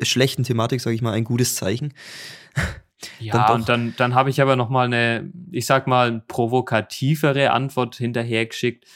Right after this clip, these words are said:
Speaker 2: und wirklich die Themen angesprochen. „Ey, ihr gebt eigentlich Geld aus, das ihr überhaupt nicht habt. Äh, wie wollt ihr das wieder zurückbezahlen? Ihr seid die Partei, die eigentlich Geld sparen will und die den Grünen und den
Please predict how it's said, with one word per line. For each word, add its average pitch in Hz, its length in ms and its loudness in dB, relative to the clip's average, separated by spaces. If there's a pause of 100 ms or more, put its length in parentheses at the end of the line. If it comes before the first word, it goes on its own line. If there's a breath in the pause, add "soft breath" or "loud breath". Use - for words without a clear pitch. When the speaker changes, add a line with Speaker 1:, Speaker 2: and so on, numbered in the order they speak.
(320 soft breath)
Speaker 2:
und 110 320 -4
wirklich 117 400 -2
die 113 120 -2
Themen 113 280 2
angesprochen. 117 800 0
„Ey, 107 260 2
ihr 110 220 -2
gebt 120 240 0
eigentlich 110 320 0
Geld 110 240 2
aus, 117 240 0
das 117 180 -4
ihr 117 120 -4
überhaupt 127 480 0
nicht 107 160 -2
habt. 120 320 -2
Äh, 113 120 -4
wie 113 160 -2
wollt 113 220 0
ihr 113 80 2
das 110 160 -6
wieder 113 240 0
zurückbezahlen? 120 840 0
Ihr 120 120 -2
seid 113 340 -2
die 135 200 -6 (220)
Partei, 123 460 2
die 120 240 2
eigentlich 113 360 2
Geld 104 220 0
sparen 123 480 2
will 135 320 2
und 110 300 -2 (500 loud breath)
die 107 800 4
den 110 160 2
Grünen 123 420 4
und 110 120 2
den 104 480 2